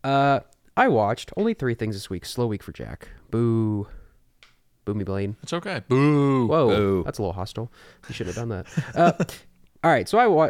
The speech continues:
Speaker 1: the, the Bad Batch, season two. It finished. It's done.
Speaker 2: How was it?
Speaker 1: It was fine.
Speaker 2: Compared to season one?
Speaker 1: Uh, probably better than season one.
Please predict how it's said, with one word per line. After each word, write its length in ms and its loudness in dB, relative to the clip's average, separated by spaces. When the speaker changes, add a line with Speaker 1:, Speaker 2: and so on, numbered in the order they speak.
Speaker 1:
the, 200 0
the 80 0
Bad 200 2
Batch, 220 0
season 220 -2
two. 440 0
It 120 -4
finished. 480 -2
It's 120 -6
done. 320 0
Speaker 2:
How 140 -2
was 120 0
it? 160 -4
Speaker 1:
It 40 0
was 120 0
fine. 300 2
Speaker 2:
Compared 380 0
to 220 2
season 280 -4
one? 200 -2
Speaker 1:
Uh, 260 0
probably 180 4
better 120 4
than 60 2
season 200 -6
one. 160 -4